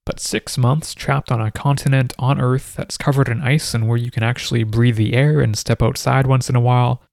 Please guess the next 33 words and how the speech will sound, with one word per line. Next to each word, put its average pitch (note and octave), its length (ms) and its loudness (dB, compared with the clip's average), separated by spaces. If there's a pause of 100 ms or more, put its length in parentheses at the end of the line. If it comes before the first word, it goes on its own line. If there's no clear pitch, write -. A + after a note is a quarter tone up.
is A#2+ 80 0
a A2+ 80 4
lot D#3 260 0
different A#2 480 -2
from G#2 340 -2
two - 220 -4
years A#2+ 520 2
on G2+ 100 0
a G#2 220 -4
planet F3 440 2
where A#2 140 0
you're G#2 140 0
totally B2 480 2
cut - 240 -2
off B2 200 0
from A2 220 -2
your G#2+ 120 -4
home, C#3+ 420 2 (160)
from G#2+ 160 2
any G#2+ 120 4
supplies, A#2+ 600 0
and G#2 240 -2 (160)
you B2 80 2
can't C#3+ 320 -2
step - 260 -2
outside A2 400 -2
at G#2+ 100 -4
all. C3 340 -2 (800)
And C3 100 0
this A#3 180 -2
will A#3 120 0
mean F3+ 280 2
that A2 240 0